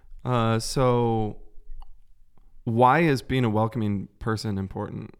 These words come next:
I just said that it's, like, a part of who Jesus is and was.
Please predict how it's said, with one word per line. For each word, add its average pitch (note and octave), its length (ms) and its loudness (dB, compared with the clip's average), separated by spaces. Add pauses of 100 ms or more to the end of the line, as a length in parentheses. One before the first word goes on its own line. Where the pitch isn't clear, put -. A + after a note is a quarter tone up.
I B2+ 120 0
just B2 200 -4
said A2+ 260 0
that G#2 120 -2
it's, G2 200 -10
like, - 360 -12 (1300)
a A2+ 60 -6
part A#2 260 -2
of G2 100 -6
who - 160 -6
Jesus G2+ 560 -6
is G2 460 -8
and F#2+ 180 -8
was. G2+ 600 -8